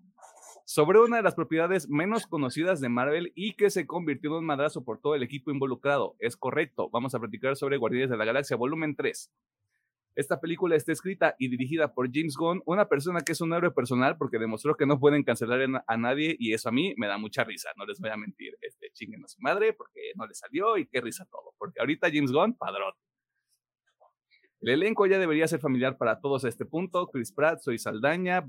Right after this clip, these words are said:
Dave Bautista, Bradley Cooper, Vin Diesel, Karen Gillian, Pom Klementif, Sean Gunn y Elizabeth Debicki. Y quienes se suman a la franquicia en esta ocasión son Will Poulter, Chukwudi Iwuji, este, ojalá lo esté pronunciando bien, y María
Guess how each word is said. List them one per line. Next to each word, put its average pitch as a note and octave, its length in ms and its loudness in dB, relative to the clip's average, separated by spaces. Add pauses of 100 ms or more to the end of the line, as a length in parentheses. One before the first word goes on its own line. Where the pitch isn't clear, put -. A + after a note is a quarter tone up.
(100)
Dave B2 180 0
Bautista, D3 540 -2
Bradley A2+ 300 -2
Cooper, - 360 -2
Vin B2+ 240 2
Diesel, D#3 380 -2
Karen A#2+ 300 2
Gillian, D#3+ 480 -2 (120)
Pom C#3 200 0 (100)
Klementif, C3+ 600 -2 (880)
Sean D3 340 0
Gunn D#3+ 320 0
y D3 260 -6
Elizabeth C3+ 540 0
Debicki. C3 640 -4 (360)
Y C3 180 0
quienes C3+ 220 2
se A#2+ 40 -2
suman C#3+ 300 0
a C3 60 2
la C3 100 0
franquicia C3 320 -2
en C3 60 2
esta C3 120 -6
ocasión C3+ 340 0
son C3 240 2
Will B2+ 200 0
Poulter, F3+ 580 -2 (220)
Chukwudi C#3+ 720 -2
Iwuji, C#3 720 -2
este, - 560 -8
ojalá - 260 -4
lo B2+ 80 -4
esté C3+ 140 -6
pronunciando B2 420 -2
bien, B2 220 -8 (640)
y E3 320 -2
María D3 520 4